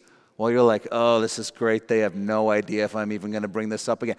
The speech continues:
I'm just gonna keep this power play going for a while. This is all, I'm gonna milk this for all that it's worth.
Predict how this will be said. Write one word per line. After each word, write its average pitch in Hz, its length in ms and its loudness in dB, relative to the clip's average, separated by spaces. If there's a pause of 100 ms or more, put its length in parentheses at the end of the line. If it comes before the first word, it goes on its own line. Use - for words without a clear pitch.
(120)
I'm 156 120 4
just 175 140 -4
gonna 139 160 2
keep - 340 -6
this 113 140 -8
power 127 340 2
play 123 240 2
going 131 320 0
for 113 200 0
a 104 40 2
while. 101 280 2
This 127 160 -2
is 123 80 -6
all, 127 160 2
I'm 143 60 0
gonna 135 120 0
milk 123 320 -2
this - 160 -6
for 117 160 -2
all 120 140 4
that 117 120 2
it's 104 160 -8
worth. 117 260 -4